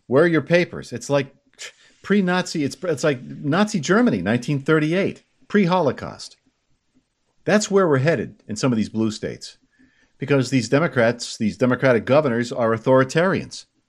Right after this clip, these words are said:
Because they're, I think I used this word earlier in the show, they're Bolsheviks, they're Stalinists.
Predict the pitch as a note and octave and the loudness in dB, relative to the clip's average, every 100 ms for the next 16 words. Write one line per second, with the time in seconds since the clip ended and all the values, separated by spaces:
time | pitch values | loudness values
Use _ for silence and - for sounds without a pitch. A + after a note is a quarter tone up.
0 | _ - - D#3 D#3 C#3 - C#3 C#3+ C3+ | _ -10 0 2 4 0 -2 -2 0 2
1 | B2+ B2+ B2+ B2 C3 B2 A#2+ A2+ A#2 A#2+ | 2 2 0 -4 0 0 2 2 4 2
2 | A#2 A#2 E3 A2+ A#2 G#2 - E3+ F#3 - | 0 2 2 4 2 0 2 2 2 -2
3 | D#2 - - - - - A#2 G#2+ - - | -6 -10 -10 -8 -8 -6 -2 -2 -2 -2
4 | G3 F#3 D#3 G#2 G#2+ - - - - | 0 2 4 0 -4 -12 -10 -12 -12